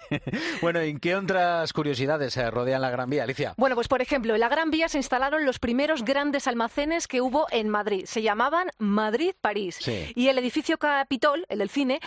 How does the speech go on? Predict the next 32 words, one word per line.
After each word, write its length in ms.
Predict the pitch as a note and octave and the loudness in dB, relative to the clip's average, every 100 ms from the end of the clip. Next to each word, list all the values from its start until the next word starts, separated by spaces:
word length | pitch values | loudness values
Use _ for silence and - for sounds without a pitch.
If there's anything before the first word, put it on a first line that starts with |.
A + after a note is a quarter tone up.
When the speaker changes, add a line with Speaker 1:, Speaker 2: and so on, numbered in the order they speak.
| - | -8
Speaker 2:
fue 240 | - C#4 - | 0 2 2
el 160 | A#3 | 0
primero 280 | G#3 B3 D4+ | 2 0 2
de 80 | C#4 | 2
la 100 | A#3+ | 2
capital 360 | A#3+ A#3 B3 | 0 0 0
de 60 | B3 | 0
España 440 | A#3+ - C4+ C4+ | -2 -2 0 -2
que 140 | - A#3+ | -2 -2
tuvo 200 | B3 A#3+ | -2 -2
un 100 | C4 | -2
sistema 460 | A#3+ - B3+ C4 | -4 -2 0 0
de 180 | A#3+ B3+ | 2 0
refrigeración 960 | C#4 B3 C4 - A3 C#4 A#3+ - B3 C4+ | 2 -2 -2 -6 -2 0 0 0 -2 0
centralizado. 760 | B3 G3+ G3+ A3+ G3 A3+ G3+ F3 - - | -2 -2 -2 -4 -2 0 0 -4 -8 -2
Y 80 | A#3 | 2
es 60 | |
muy 140 | A#3 B3+ | 2 2
curioso 340 | A#3+ B3+ C4+ | 2 2 2
porque 200 | B3+ B3 | 0 0
al 60 | G#3+ | 0
principio 440 | G#3 G3 A#3+ B3+ | -2 -2 -2 0
los 140 | B3+ G#3 | 0 -2
equipos 380 | - A3+ B3 | -2 0 2
del 120 | A3+ G#3+ | 2 2
aire 160 | G#3+ | 2
acondicionado 580 | G#3+ G#3+ G#3+ A#3+ A3 A3+ | 0 0 -2 -2 -2 0
ocupaban 480 | A#3+ A#3 A3+ A#3 C4 - | -2 0 2 2 -2 -2
una 280 | B3+ C4 | 0 0
planta 400 | A#3+ A3+ A#3 B3 | 0 0 0 0
entera. 360 | G3+ F3 F3 - | -2 -2 -4 -4
Speaker 1:
Mm. 60 | - | -4